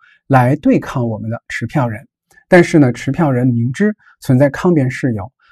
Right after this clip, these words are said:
而取得票据的除外。好，那这个他说的是什么意思？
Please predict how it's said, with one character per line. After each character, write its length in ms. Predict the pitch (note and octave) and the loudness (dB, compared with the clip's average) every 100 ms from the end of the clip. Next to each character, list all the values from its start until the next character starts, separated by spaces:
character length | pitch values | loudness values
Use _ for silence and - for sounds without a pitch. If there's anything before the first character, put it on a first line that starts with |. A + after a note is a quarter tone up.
| _ | _
而 220 | C3 C3+ | 2 2
取 220 | D#3 - A2+ | 2 -4 -6
得 160 | A2+ | -4
票 240 | B2 F#3+ E3 | -2 0 2
据 140 | E3+ | 0
的 120 | D3+ - | -2 -8
除 220 | - A2+ | -10 -4
外。 140 | A2+ - _ _ _ _ _ _ | -2 -4 _ _ _ _ _ _
好， 180 | - F#3+ | 2 6
那 100 | F#3+ | 6
这 220 | G3 C#4 | 6 4
个 160 | B2+ - | 4 -4
他 200 | - D3+ | -4 -4
说 200 | D3 F3 | 0 0
的 80 | D#3 | 0
是 140 | B2 C3 | -2 -6
什 140 | A#2+ | -8
么 120 | A#2 | -4
意 180 | D#3 C#3+ | 0 0
思？ 200 | C3 | -2